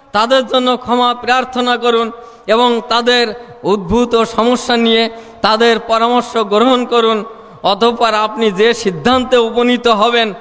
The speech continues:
তার জন্য আল্লাহর উপর ভরসা করুন। নিশ্চয়ই আল্লাহ তার উপর নির্ভরশীল বান্দাদেরকে ভালোবাসেন।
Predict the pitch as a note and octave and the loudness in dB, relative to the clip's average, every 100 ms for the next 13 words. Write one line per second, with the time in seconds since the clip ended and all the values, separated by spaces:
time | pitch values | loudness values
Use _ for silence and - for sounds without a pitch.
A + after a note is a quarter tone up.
0 | - - - B3+ D4+ B3 C4+ B3+ A3+ A3 | -16 -14 -2 0 0 0 -2 0 0 -2
1 | G#3 - - F3+ A3 B3 B3+ A#3+ A3+ A3 | -6 -20 -12 -4 -2 0 0 2 0 0
2 | G#3+ D#3+ E3 C4+ C#4 B3+ A3+ A#3 A3+ G#3+ | -2 -2 -2 0 2 0 2 0 0 -2
3 | F3+ - - - A3+ C#4 D4 - A#4+ C#4 | -6 -14 -14 -4 0 0 -2 -2 0 2
4 | C#4 B3 B3+ A#3+ A3 - - - - - | 2 2 0 2 0 -4 -16 -20 -20 -20
5 | - _ _ _ - A3+ A#3 A#3 A3 A3+ | -20 _ _ _ -2 0 2 2 0 0
6 | A3+ G#3+ A3 - - - C3 A3 B3 A#3+ | 0 0 -6 -16 -20 -8 0 2 2 2
7 | B3 - A#3+ A3+ G#3+ G3 - - - A2 | 0 -2 0 0 0 -4 -12 -20 -14 -4
8 | F#3+ A3+ A#3 A3+ A3 G#3+ G#3+ G#3 F3 G#3 | -2 0 0 0 0 -2 0 -2 0 0
9 | G#3+ G3+ G3+ - F#3+ | 0 0 0 0 -2